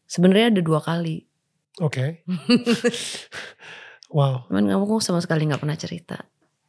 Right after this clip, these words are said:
Speaker 1: Dan, dan aku ngerasanya sih sosok yang sama ya.
Speaker 2: The same
Speaker 1: Ya, maksudnya
Speaker 2: experience.
Speaker 1: terang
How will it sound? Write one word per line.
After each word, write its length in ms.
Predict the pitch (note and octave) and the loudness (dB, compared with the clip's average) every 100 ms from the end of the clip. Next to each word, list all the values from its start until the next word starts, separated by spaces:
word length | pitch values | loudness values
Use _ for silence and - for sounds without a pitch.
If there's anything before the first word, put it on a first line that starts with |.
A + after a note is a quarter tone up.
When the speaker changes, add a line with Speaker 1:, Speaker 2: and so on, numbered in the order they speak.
| _ | _
Speaker 1:
Dan, 500 | F3 E3 E3 D#3+ D#3+ | 4 4 4 2 0
dan 480 | D#3 D#3+ D#3+ D#3 D#3 - - - - - _ _ _ - _ _ - _ | 2 2 2 2 -2 -8 -20 -20 -20 -20 _ _ _ -20 _ _ -20 _
aku 200 | - D3 G3+ | -4 4 6
ngerasanya 500 | G3+ D#3+ D3 F3 G3 | 6 4 2 2 0
sih 400 | A#3+ A#3 A#3 - D3+ _ _ | 0 0 -2 -8 -18 _ _
sosok 460 | - D3 - D3 C#3+ | -8 -4 -4 -2 -4
yang 80 | |
sama 400 | D3+ D3 G3 F#3+ | -4 -4 -4 -4
ya. 160 | - E3+ - _ _ _ _ _ _ _ _ _ _ _ | -8 -12 -16 _ _ _ _ _ _ _ _ _ _ _
Speaker 2:
The 380 | - D3 C3+ D#3 | 0 0 2 0
same 640 | - - E3 D#3 D3+ D#3 | 2 2 2 0 -2 -4
Speaker 1:
Ya, 160 | D#3 G3+ | 4 6
maksudnya 400 | A3 - C4 C4+ | 6 6 4 2
Speaker 2:
experience. 160 | - - _ _ _ _ _ _ _ _ _ _ _ _ - | 2 -8 _ _ _ _ _ _ _ _ _ _ _ _ 0
Speaker 1:
terang 420 | F#3 F#3 F#3 | 2 6 6